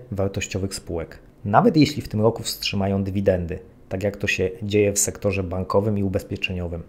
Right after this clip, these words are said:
A jak wybrać dobrą spółkę i kiedy ją kupić? Cóż, ilu inwestorów, tyle metod kupowania akcji.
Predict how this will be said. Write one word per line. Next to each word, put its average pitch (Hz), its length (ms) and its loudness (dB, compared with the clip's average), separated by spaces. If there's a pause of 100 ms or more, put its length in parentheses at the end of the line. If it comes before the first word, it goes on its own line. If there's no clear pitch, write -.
(220)
A 104 100 6
jak 117 160 10
wybrać 113 320 4
dobrą 110 280 4
spółkę 107 380 0
i 101 40 2
kiedy 107 200 0
ją 101 140 2
kupić? 147 440 -4 (240)
Cóż, - 400 -4 (120)
ilu 131 160 6
inwestorów, 123 580 6
tyle 120 240 4
metod 101 300 2
kupowania 95 440 -4
akcji. 139 460 4